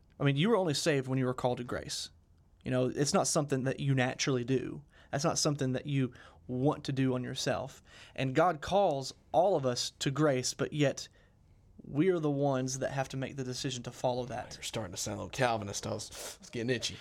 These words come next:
Speaker 1: Well, I mean, but the thing is, though, that's a conversation in itself. I'm, I'm not a full Arminius, but I'm not a full Calvinist. I'm like, you know, I wanna read what Scripture says, 'cause sometimes, you know, God forces people's <laughs> will a little bit.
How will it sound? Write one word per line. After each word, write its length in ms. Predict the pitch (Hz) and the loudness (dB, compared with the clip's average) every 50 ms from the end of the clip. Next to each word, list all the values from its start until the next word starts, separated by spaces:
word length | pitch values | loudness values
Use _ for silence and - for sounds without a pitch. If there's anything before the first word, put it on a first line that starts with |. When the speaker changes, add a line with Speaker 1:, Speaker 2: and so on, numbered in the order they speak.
| - - - | -12 -2 4
Speaker 1:
Well, 240 | 147 160 180 185 160 | 4 6 6 6 2
I 60 | 156 185 | 0 -2
mean, 180 | 208 214 - - - - - - | -4 -4 -6 -8 -14 -20 -12 -8
but 100 | 151 - | -8 -6
the 80 | 147 143 | -6 -2
thing 160 | - 180 208 | -2 0 0
is, 140 | 233 247 - | 0 2 2
though, 160 | 147 135 131 | 2 2 2
that's 180 | - 147 143 | 0 -2 -2
a 20 | 151 | -2
conversation 460 | - 165 139 135 - 143 135 - 123 | -2 0 0 0 0 -2 -2 -4 -6
in 60 | 120 | -6
itself. 340 | 139 - - 165 127 131 - | -4 0 2 2 2 2 0
I'm, 220 | - 147 175 160 - - - - - - - - - _ - - | 2 2 2 2 0 -8 -18 -20 -20 -20 -20 -20 -20 _ -8 2
I'm 160 | - 143 175 202 | 2 2 4 4
not 200 | 202 190 185 156 | 2 2 2 2
a 40 | |
full 360 | 139 - - - 175 175 - - | 0 -2 -4 0 0 0 2 2
Arminius, 480 | - 139 135 131 139 156 180 190 196 - | 2 2 2 2 0 0 0 -2 -2 -2
but 140 | - 135 | 0 2
I'm 100 | 135 139 | 2 2
not 140 | 147 143 139 | 2 2 0
a 20 | 139 | 0
full 160 | - 143 135 | -2 -4 -4
Calvinist. 480 | - - 143 127 123 123 120 117 - - | 0 2 2 2 2 0 -2 -4 -2 0
I'm 140 | - 139 151 | 0 2 2
like, 240 | 147 135 131 - | 2 0 0 0
you 60 | 151 143 | 0 0
know, 60 | 139 | 2
I 100 | - 147 | 4 2
wanna 160 | 190 208 175 | 2 2 2
read 140 | 147 151 143 | 2 2 0
what 100 | 131 120 | 0 -2
Scripture 280 | - - 143 139 139 131 | -4 -4 -6 -4 -4 -2
says, 220 | - 151 127 - | 0 0 0 0
'cause 180 | - - 180 - | -2 -10 -10 -8
sometimes, 440 | - 220 233 226 - 226 220 214 202 | -6 -6 -6 -4 -4 -4 -4 -4 -4
you 60 | 196 | -6
know, 80 | 196 196 | -6 -6
God 320 | 165 156 185 190 180 175 | -6 -6 -6 -6 -6 -8
forces 760 | - - - - - 180 - - 165 156 151 147 - - - _ _ - _ - - - - _ - - - _ - - - - - _ _ _ _ | -8 -4 -4 -2 -2 0 0 2 2 2 2 2 0 0 -2 _ _ -10 _ -2 -2 -2 -2 _ -2 -2 -2 _ -20 -20 -20 -20 -20 _ _ _ _
people's 380 | - - 208 - - 151 135 139 | 2 2 2 4 4 2 2 4
<laughs> 0 | |
will 180 | 185 196 190 151 - 202 226 175 208 214 - 180 | 4 4 6 8 6 6 6 6 4 2 2 0
a 40 | 185 | 2
little 200 | 180 170 156 156 | 2 2 2 2
bit. 260 | 147 147 139 - | 2 0 0 0